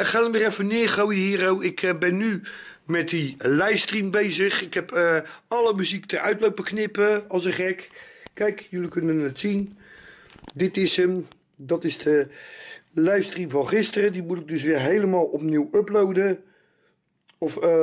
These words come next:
opnieuw renderen, bedoel ik. En dan moet ik hem, ja, dadelijk moet ik hem inderdaad weer opnieuw uploaden. Hij staat momenteel op eenentwintig procent. Dus die is lekker bezig. En dan ga ik dan dadelijk weer online zetten. Zodat jullie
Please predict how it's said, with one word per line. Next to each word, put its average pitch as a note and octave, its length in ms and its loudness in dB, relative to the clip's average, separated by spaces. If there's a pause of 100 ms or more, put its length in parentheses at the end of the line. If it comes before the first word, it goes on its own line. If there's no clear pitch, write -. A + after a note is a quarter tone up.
opnieuw D3+ 300 -2
renderen, F#3+ 400 2
bedoel D#3+ 240 4
ik. D#3+ 320 0 (100)
En E3+ 120 -4
dan E3+ 100 0
moet D#3 140 -2
ik D#3 60 -14
hem, C#3 140 -16 (120)
ja, C#3 220 0
dadelijk D#3 320 2
moet D3+ 100 -4
ik - 60 -18
hem C3+ 100 -8
inderdaad C#3 400 -4
weer - 100 -6
opnieuw D3 340 -2
uploaden. F#3+ 500 0 (760)
Hij F#3 100 -4
staat F#3 200 -2
momenteel F3+ 500 0
op D#3+ 320 -4 (1000)
eenentwintig F#3 680 0
procent. C#3+ 680 -4 (220)
Dus B2+ 460 -4 (1400)
die D3 200 0
is B2+ 100 0
lekker C3 240 0
bezig. C#3 400 0
En C3+ 60 0
dan B2+ 100 0
ga C3 100 0
ik B2 160 -6
dan B2+ 180 -4
dadelijk A#2+ 300 0
weer A#2+ 220 0
online B2+ 440 2
zetten. C3+ 600 -2
Zodat C3+ 400 -4
jullie B2 380 -6